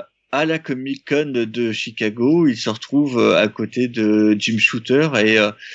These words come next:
il apprend, euh, que Mary Jane avait découvert, euh, l'identité secrète de Peter Parker.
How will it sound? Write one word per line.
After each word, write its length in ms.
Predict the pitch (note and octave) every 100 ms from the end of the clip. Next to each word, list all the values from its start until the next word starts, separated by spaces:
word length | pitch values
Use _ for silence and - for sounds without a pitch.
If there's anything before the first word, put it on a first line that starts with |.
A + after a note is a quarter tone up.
| - -
il 200 | B2 C3+
apprend, 480 | C3 - G2+ B2+ F#3 _ - _
euh, 160 | A#2 A#2+
que 340 | A2+ C3 B2+
Mary 260 | A#2+ A2+ A#2
Jane 220 | A2+ D3+
avait 200 | C3+ A2
découvert, 640 | A2 A2+ - A2+ A2+ C3 A#2
euh, 100 | G#2
l'identité 500 | A2 A2 A2 G#2+ A2+
secrète 320 | - A2 C3+
de 80 | C3
Peter 180 | A2+ A2
Parker. 340 | - G2 A2+